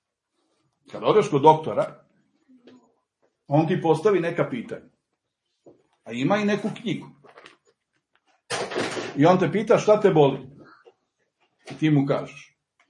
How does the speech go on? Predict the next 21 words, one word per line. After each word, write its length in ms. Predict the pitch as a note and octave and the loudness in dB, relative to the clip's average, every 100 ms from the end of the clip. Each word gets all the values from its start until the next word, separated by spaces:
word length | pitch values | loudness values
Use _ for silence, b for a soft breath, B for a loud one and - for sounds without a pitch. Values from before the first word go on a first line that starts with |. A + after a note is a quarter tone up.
| _ _ _ | _ _ _
I 80 | C3+ | 0
on 120 | C#3 | 4
lista, 300 | D3 D#3 - | 4 2 2
lista 300 | E3 D#3+ D#3 | 2 2 0
stranice 440 | D#3+ E3+ E3 F3 D3+ | -2 -2 -4 -4 -6
te 160 | D3+ | -6
knjige 280 | D3 G3+ G3 | -6 0 2
i 80 | D#3 | 2
u 100 | C#3 | 2
toj 160 | F#3+ F#3 | 2 2
knjizi 260 | G3+ G3 | -2 -2
nađe 380 | D#3+ F3+ F3 D#3+ | 0 0 0 0
dijagnozu 640 | C#3+ E3+ D#3+ E3 F3 F#3+ | 2 2 4 6 6 6
tvoga 240 | F3+ E3+ F#3 | 2 2 0
slučaja. 460 | C#4 B3 A#2 - _ _ _ _ _ _ _ _ _ _ _ _ _ _ _ _ _ _ | 0 -8 -10 -14 _ _ _ _ _ _ _ _ _ _ _ _ _ _ _ _ _ _
Kaže: 200 | - C3 | -6 -6
'Što 140 | B2+ D#3 | -2 -2
se 140 | E3 | 0
tiče 320 | E3+ A3 A#3 | -2 2 4
tvoje 220 | - A3 G3+ | 6 8 8
duše, 380 | F3+ A3 G#3 | 8 8 6